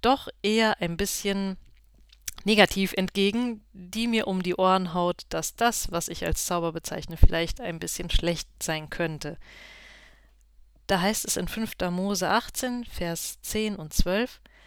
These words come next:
„Bei dir soll kein Magier, Zeichendeuter, Wahrsager oder Zauberer gefunden werden, denn der Herr verabscheut jeden, der derartiges tut.“ Nun ja, also,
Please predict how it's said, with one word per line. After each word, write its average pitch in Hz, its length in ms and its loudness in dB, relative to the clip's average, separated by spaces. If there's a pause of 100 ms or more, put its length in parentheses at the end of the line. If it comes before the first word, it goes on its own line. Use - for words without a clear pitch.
(280)
„Bei 175 100 4
dir 220 220 2
soll 170 240 -2
kein 247 340 0
Magier, 214 540 2
Zeichendeuter, 185 920 2
Wahrsager 196 560 0
oder 226 240 -2
Zauberer 180 480 0
gefunden 156 480 -10
werden, 151 340 -8 (440)
denn 160 100 -10
der 139 120 -8
Herr 180 180 2
verabscheut 180 520 2
jeden, 180 300 2
der 143 140 -6
derartiges 190 640 -2
tut.“ - 320 -10 (1300)
Nun 226 180 4
ja, 156 360 6 (480)
also, 151 360 -2